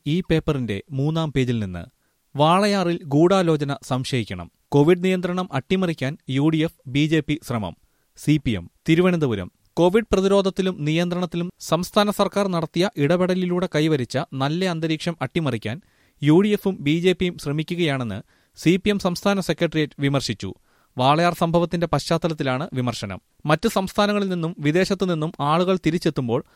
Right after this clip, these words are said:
സംസ്ഥാനത്തെ സ്ഥിതി വഷളാക്കാൻ പ്രതിപക്ഷം ബോധപൂർവം നീങ്ങുന്നു എന്നാണ് സെക്രട്ടേറിയറ്റിന്റെ വിലയിരുത്തൽ. എം പിമാരും എം എൽ എമാരും രോഗസാധ്യതയുള്ളവരുമായി സമ്പർക്കം പുലർത്തിയ ശേഷം ഔദ്യോഗിക യോഗങ്ങളിൽ ഉൾപ്പെടെ പങ്കെടുത്തതിൽ ഗൂഢാലോചന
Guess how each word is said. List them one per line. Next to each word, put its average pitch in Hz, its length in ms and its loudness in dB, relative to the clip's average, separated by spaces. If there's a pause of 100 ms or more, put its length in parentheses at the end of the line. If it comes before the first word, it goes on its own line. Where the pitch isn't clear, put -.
(180)
സംസ്ഥാനത്തെ 190 760 -2
സ്ഥിതി 165 340 2 (120)
വഷളാക്കാൻ 147 580 0 (360)
പ്രതിപക്ഷം 185 480 2
ബോധപൂർവം 170 680 2
നീങ്ങുന്നു 160 480 0
എന്നാണ് 135 360 -2 (360)
സെക്രട്ടേറിയറ്റിന്റെ 175 840 0
വിലയിരുത്തൽ. 117 500 -2 (420)
എം 131 140 0
പിമാരും 175 400 2 (100)
എം 139 220 0
എൽ 180 140 2
എമാരും 156 340 0 (360)
രോഗസാധ്യതയുള്ളവരുമായി 175 1300 2
സമ്പർക്കം 180 560 -2
പുലർത്തിയ 160 360 0
ശേഷം 131 320 -4 (380)
ഔദ്യോഗിക 190 680 6
യോഗങ്ങളിൽ 175 520 2
ഉൾപ്പെടെ 160 300 2
പങ്കെടുത്തതിൽ 147 600 0 (220)
ഗൂഢാലോചന 165 580 6